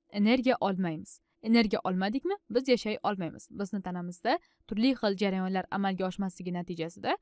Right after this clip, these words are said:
biz nobud bo'lishimiz mumkin. Demak, mana shu fotosintez orqali mana bunday juda muhim bo'lgan mahsulotlar hosil bo'lyapti. Ularni hosil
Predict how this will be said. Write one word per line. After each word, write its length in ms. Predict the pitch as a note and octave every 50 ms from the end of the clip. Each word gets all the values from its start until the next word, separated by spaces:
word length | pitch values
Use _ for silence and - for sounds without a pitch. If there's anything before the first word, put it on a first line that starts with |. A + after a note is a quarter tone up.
| _ _ _ _ -
biz 180 | A3+ - - -
nobud 280 | B3 G#3 G3+ G#3 G#3+ G3 F#3
bo'lishimiz 400 | F3+ F3+ - F#3 F#3 F#3 - -
mumkin. 260 | F#3 F#3 - F3 F3+ _ _ _ _ - - - _ _ -
Demak, 280 | C#4 D#4 D4+ A3+ - - _ _ _ _ _ _ _ _ - G#3+
mana 180 | G#3+ B3 D#4+
shu 100 | F4 G#4
fotosintez 560 | - E4+ E4 F4 D#4+ - F#4 E4+ F4+ E4 -
orqali 420 | B3 A#3+ - - G#3 F#3 G3 B3+ G4 - _ _ _ _ _ _ _ -
mana 240 | G#3+ G#3 G#3+ G#3+
bunday 380 | A#3 C#4+ C#4 C4 C4 C4 C4 - _ -
juda 260 | G3+ A#3 B3 A3+ C4 B3
muhim 380 | A#3+ B3 A#3+ - D4+ C4+ A#3
bo'lgan 320 | G#3+ G3+ G3+ F#3+ A#3 A#3+ A#3
mahsulotlar 520 | A#3 A3 - - A3 G#3 G3 A#3 A#3 -
hosil 300 | - A#3 A3+ - A#3+ A3+ G#3 G#3
bo'lyapti. 360 | G3 F3+ E3 E3+ _ - - - _ _ _ _ _ _ _ -
Ularni 380 | - A#3 C#4 D4+ E4 E4 D#4+ D4+
hosil 380 | B3 - C4 C4+ C4+ - C4+